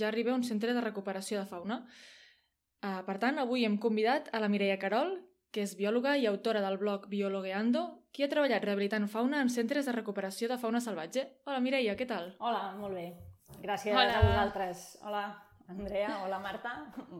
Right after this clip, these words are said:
Speaker 2: Gràcies a vosaltres per convidar-me a l'Ovella Verda, que em sembla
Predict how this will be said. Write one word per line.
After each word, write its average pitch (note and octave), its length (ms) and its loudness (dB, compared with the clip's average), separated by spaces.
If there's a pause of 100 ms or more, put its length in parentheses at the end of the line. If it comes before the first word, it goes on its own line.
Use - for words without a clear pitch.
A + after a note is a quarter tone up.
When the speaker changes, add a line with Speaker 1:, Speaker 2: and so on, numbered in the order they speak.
(140)
Speaker 2:
Gràcies F#3 340 0
a F#3+ 80 4
vosaltres F#3 480 -2
per F3+ 240 -6
convidar-me F#3+ 560 -6
a F#3 460 -8
l'Ovella F3 340 -4
Verda, F#3+ 260 -6
que G3 60 -8
em F3+ 80 -8
sembla F3+ 380 -10